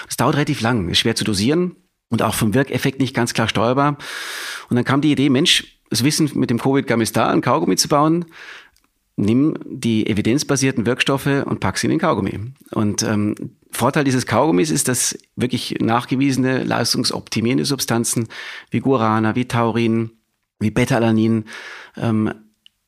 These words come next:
innerhalb von fünf Minuten im Blut anfluten und perfekt aufdosierbar sind und eben den Magen-Darm-Trakt in keinster Weise belasten. Und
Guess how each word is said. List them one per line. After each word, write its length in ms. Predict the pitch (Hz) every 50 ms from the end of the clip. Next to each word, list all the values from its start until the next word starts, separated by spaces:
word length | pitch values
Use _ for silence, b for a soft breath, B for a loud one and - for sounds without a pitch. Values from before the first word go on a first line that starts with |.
| _ _ _
innerhalb 380 | - 127 127 127 120 127 123 117
von 320 | - - 123 117 110 - - - -
fünf 300 | - - - 151 156 -
Minuten 480 | 147 131 131 139 135 - 135 131 127 - - - -
im 140 | 135 135 131
Blut 240 | 135 143 147 139
anfluten 760 | - - 120 139 - - 156 165 180 - 180 202 226 220 - B B B B B B B B B B B B B B
und 440 | - - 104 - - - - - - - _ _ _ _ -
perfekt 340 | - 117 - 143 135 - -
aufdosierbar 600 | 120 123 - - 113 98 98 95 92 - - - 85
sind 220 | 87 87 - -
und 160 | - 110 -
eben 160 | - 110 107
den 160 | 104 110 110 104
Magen-Darm-Trakt 880 | 104 104 113 120 123 127 110 113 104 113 131 123 - 123 117 117 -
in 100 | - -
keinster 320 | - 110 107 107 - - 104
Weise 200 | 101 104 92 -
belasten. 500 | - 90 92 98 - - - - 76 -
Und 260 | - 90 - - B